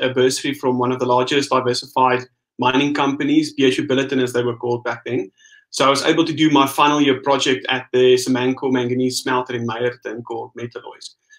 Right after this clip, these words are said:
And my final year project was to simulate the impact of a new furnace on the raw material transport system.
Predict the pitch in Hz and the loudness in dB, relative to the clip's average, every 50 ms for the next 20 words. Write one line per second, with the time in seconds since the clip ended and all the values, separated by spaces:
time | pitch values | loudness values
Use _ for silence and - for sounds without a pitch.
0 | _ - - 180 135 135 - - 165 165 175 180 175 170 156 151 - 156 151 151 | _ 0 2 2 2 2 2 4 4 6 8 8 8 8 6 4 2 0 0 0
1 | 156 143 98 98 123 123 131 131 131 131 123 - - 135 127 - - 156 151 147 | -2 -4 -4 -4 -2 0 2 2 2 0 -2 -4 -8 -8 -6 -4 -4 -2 -2 0
2 | 139 135 127 127 131 123 135 131 - 131 123 123 - - 127 131 123 123 127 131 | 0 0 -2 -2 -2 -4 -4 -2 -2 -2 -4 -4 -4 -6 -6 -4 -2 0 0 0
3 | 127 123 - - 131 131 127 131 127 123 - 120 117 117 117 117 123 127 123 - | -2 -4 -4 -2 0 2 2 2 0 -2 -4 -6 -6 -6 -4 -2 -2 -2 -2 -2
4 | 123 117 113 117 - 120 120 120 120 - - 127 127 127 123 - - 127 - - | -4 -4 -6 -8 -8 -6 -6 -6 -6 -8 -8 -8 -8 -8 -8 -10 -10 -10 -10 -10
5 | - 120 - - | -10 -12 -14 -16